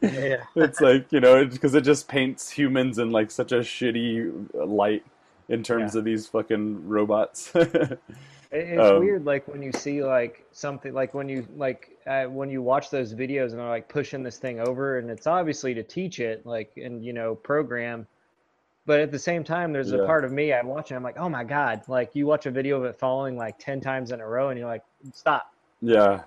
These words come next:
Speaker 2: yeah,
Speaker 1: Don't do
Speaker 2: exactly. You're,
Speaker 1: this.
Speaker 2: you're hurting
Speaker 1: This,
Speaker 2: it. You're
Speaker 1: yeah,
Speaker 2: hurting
Speaker 1: like,
Speaker 2: it. It's gonna
Speaker 1: this
Speaker 2: turn
Speaker 1: is
Speaker 2: on
Speaker 1: not
Speaker 2: you.
Speaker 1: <laughs> It won't
Speaker 2: <laughs>
Speaker 1: remember.
Speaker 2: Um, yeah, it's, uh, it, I, you know, I, I have a lot of, like, good,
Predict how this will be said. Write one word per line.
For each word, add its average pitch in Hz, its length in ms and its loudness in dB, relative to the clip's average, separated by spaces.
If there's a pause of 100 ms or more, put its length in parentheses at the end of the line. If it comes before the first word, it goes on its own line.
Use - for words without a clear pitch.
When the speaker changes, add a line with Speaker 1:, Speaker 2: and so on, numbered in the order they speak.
Speaker 2:
yeah, 104 220 4
Speaker 1:
Don't 110 200 2
do 131 120 0
Speaker 2:
exactly. 131 60 2
You're, 151 160 8
Speaker 1:
this. 165 160 6
Speaker 2:
you're 185 160 8
hurting 202 360 6
Speaker 1:
This, 190 260 -2
Speaker 2:
it. 151 160 -6
You're 151 140 4
Speaker 1:
yeah, - 80 4
Speaker 2:
hurting 147 180 2
Speaker 1:
like, - 100 -2
Speaker 2:
it. 165 40 0
It's 170 160 -6
gonna 180 180 0
Speaker 1:
this 151 80 2
Speaker 2:
turn 180 160 6
Speaker 1:
is 185 60 4
Speaker 2:
on 180 80 2
Speaker 1:
not 170 100 2
Speaker 2:
you. 156 340 -2 (380)
Speaker 1:
<laughs> - 480 -10
It 165 180 4
won't 165 180 6
Speaker 2:
<laughs> 165 120 2
Speaker 1:
remember. 139 440 0 (500)
Speaker 2:
Um, 101 500 2 (640)
yeah, 107 460 8
it's, - 240 -2
uh, 92 440 6 (360)
it, 147 320 2 (140)
I, 151 180 2 (140)
you 147 80 4
know, 135 160 8
I, 165 260 8
I 160 200 8
have 135 200 6
a 113 60 2
lot 110 240 6
of, 101 180 2
like, 90 320 0 (340)
good, 104 460 6